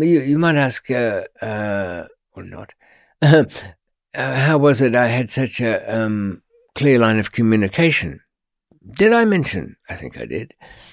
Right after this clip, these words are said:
but only briefly, that, um, the other resident of the, um, apartment in Karachi, apart from Robbie the Scot, was Tatiana. Tatiana was a Russian girl from,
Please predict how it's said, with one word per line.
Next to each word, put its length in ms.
but 140
only 220
briefly, 640
that, 360
um, 440
the 200
other 200
resident 560
of 180
the, 460
um, 540
apartment 640
in 160
Karachi, 560
apart 360
from 280
Robbie 200
the 140
Scot, 320
was 280
Tatiana. 580
Tatiana 720
was 460
a 280
Russian 340
girl 280
from, 600